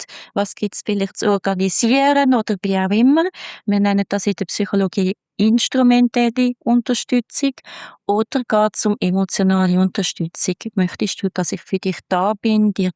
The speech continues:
zuhöre? Möchtest du über Gefühle reden? Und das ist häufig sehr oft der Fall, dass das eigentlich viel mehr das Bedürfnis ist.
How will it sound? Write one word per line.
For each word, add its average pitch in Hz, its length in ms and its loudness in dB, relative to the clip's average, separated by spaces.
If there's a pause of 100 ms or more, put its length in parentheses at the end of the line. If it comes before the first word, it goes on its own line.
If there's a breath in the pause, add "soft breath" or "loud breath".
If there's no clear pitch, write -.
zuhöre? 208 840 0 (280 loud breath)
Möchtest - 420 -8
du 190 40 -4
über 185 180 -6
Gefühle 214 640 0
reden? 202 360 0 (420 loud breath)
Und 196 240 0
das 233 140 -2
ist 254 180 2
häufig 247 360 2 (920)
sehr 226 380 0
oft - 280 -4
der 220 80 -2
Fall, 196 300 -2
dass - 220 -4
das 202 220 -2
eigentlich 190 420 -2
viel 214 300 2
mehr 202 300 2
das - 140 -6
Bedürfnis 196 800 -2
ist. 156 340 -6